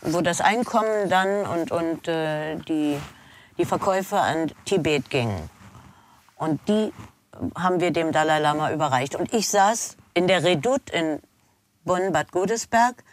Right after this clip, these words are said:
neben ihm die ganze Zeit. Und ich hab mich erst so ein bisschen gescheut, ihn anzusprechen. Und dann war das ganz einfach. Der Mann ist ganz einfach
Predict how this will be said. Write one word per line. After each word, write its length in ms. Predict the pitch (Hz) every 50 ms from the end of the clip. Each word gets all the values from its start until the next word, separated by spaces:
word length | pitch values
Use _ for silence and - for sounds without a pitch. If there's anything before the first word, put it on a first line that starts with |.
| _ _ -
neben 400 | 190 202 220 226 220 220 190 -
ihm 340 | - 131 131 117 107 110 - - _ -
die 60 | - 135
ganze 320 | 147 139 131 - 135 -
Zeit. 340 | - - 135 110 - - -
Und 220 | - 302 269 - - - -
ich 180 | - 156 - -
hab 140 | 175 - -
mich 180 | 175 165 -
erst 220 | - 170 165 - -
so 80 | 180
ein 40 | 175
bisschen 340 | 156 175 170 - 190 175 156
gescheut, 500 | 160 165 - - 208 190 208 202 185 -
ihn 140 | - 180 185
anzusprechen. 680 | - 233 254 - 262 240 208 - 208 208 190 190 180
Und 140 | 196 185 185
dann 180 | 185 185 180
war 120 | 185 196 202
das 200 | 214 208 - - - 214
ganz 480 | 226 240 254 320 381 440 427 - - - -
einfach. 640 | 240 262 311 392 427 - - 185 147 113 110 - - - - - - - - - -
Der 140 | 214 214 220
Mann 240 | 226 247 269 277
ist 240 | - - 254 - -
ganz 680 | 196 190 233 254 294 349 359 349 359 - - - - - _ _ _ -
einfach 440 | 196 196 196 170 - - 139 123